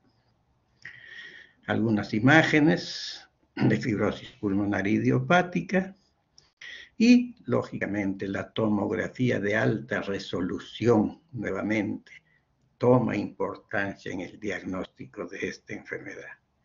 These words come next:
Ya he hecho hincapié en que últimamente ya hay publicaciones que están reemplazando a la tac por la tomografía helicoidal multicorte. Vamos a hablar sobre la tac de alta resolución.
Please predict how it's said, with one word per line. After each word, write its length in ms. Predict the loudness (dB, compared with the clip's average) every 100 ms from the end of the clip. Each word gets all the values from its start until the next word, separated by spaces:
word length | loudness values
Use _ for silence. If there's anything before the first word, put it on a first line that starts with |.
| _ _ -20 -20 _ -2
Ya 280 | 2 4
he 340 | 4 6 6 6
hecho 260 | 2 0
hincapié 880 | 2 2 2 0 0 2 4 2 -2 -12 _ _ _ -8
en 360 | -6 -4 -8 -6
que 500 | -2 0 0 -2 -4
últimamente 1080 | -6 -6 -6 -8 -4 -2 0 0 -2 -4 -4
ya 240 | -4 -2
hay 140 | -4 -4
publicaciones 1160 | -4 -4 -4 -2 -4 -2 -2 0 0 -2 -4 -10
que 80 | -14
están 440 | -12 -6 -4 -4
reemplazando 840 | -6 -8 -10 -14 -8 -2 0 0 0
a 40 |
la 260 | -2 -4 -8 4
tac 360 | 4 4 0
por 240 | -2 -2 0
la 280 | -2 -2 -2
tomografía 1160 | -2 -2 -4 -6 -8 -6 -6 0 2 2 0 _ -4
helicoidal 920 | -2 -2 -4 -2 -2 0 0 2 2
multicorte. 840 | 0 0 -6 -4 0 0 -2 -14 -20 _ _ _ _ -20 -20 _ _ _ _
Vamos 300 | -8 -6 -6
a 40 |
hablar 260 | -6 -4 -4
sobre 240 | -4 -4 -4
la 180 | -4
tac 200 | -4 -4
de 140 | -2 -4
alta 260 | -4 -8
resolución. 640 | -10 -10 -12 -16 -16 -18 -20